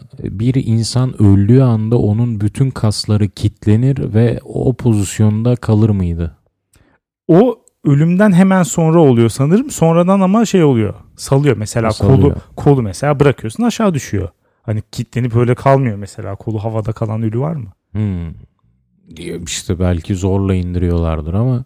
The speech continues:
Speaker 2: Ha yok, benim bildiğim kadarıyla ölü se-, ölü sertliği dedikleri şey hani o, o şeyde salınmış bir şekilde çok ağır kalması.
Speaker 1: Hmm.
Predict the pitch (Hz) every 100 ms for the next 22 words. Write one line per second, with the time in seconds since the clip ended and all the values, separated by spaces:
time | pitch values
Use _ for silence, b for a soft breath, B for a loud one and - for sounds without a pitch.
0 | _ 131 117 113 123 107 151 180 160 156
1 | 202 185 160 208 247 170 190 - 190 -
2 | 139 143 151 156 156 - 156 175 170 165
3 | 165 196 185 226 196 208 208 202 220 _
4 | _ _ _ _ _ _ _ _ - -
5 | 175 - 160 165 185 151 104 b b -
6 | 151 147 175 208 - 170 160 156 165 180
7 | 147 127 135 123 113 - 110 104 104 -
8 | 85 - _ _ - 104 95 87 80